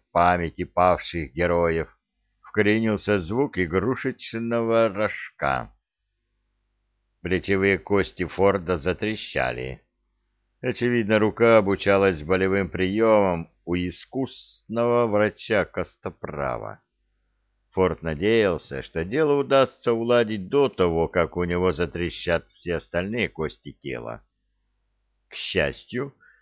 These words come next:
рука сжимала не то плечо, на котором висел саквояж,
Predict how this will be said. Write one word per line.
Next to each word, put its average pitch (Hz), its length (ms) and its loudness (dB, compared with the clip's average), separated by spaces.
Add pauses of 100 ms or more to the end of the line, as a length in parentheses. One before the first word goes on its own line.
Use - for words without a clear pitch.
(180)
рука 113 520 2
сжимала 131 540 2
не 131 140 -4
то 104 260 2
плечо, 101 560 0
на 98 120 -2
котором 104 560 0
висел 120 440 -4
саквояж, 98 1040 -2